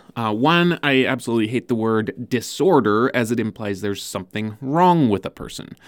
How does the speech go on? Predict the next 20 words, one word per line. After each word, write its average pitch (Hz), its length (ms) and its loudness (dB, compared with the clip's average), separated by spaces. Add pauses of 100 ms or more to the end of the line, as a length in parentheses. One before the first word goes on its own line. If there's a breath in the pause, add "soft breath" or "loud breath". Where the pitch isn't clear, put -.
(340 loud breath)
Someone 151 300 6
that 123 200 4
has 117 220 -4
a 104 100 2
disorder 110 920 0
of 104 200 -2 (140)
some 110 240 -2
sort, 101 480 -6 (480)
or 113 160 0
some 127 180 -2
sort 117 220 -2
of 90 100 -8 (220)
condition, 107 800 0 (260)
they 131 120 -2
have 127 100 0
a 123 80 -2
condition 117 800 -2
that 110 260 -4
needs 123 320 -4
corrected 104 800 -4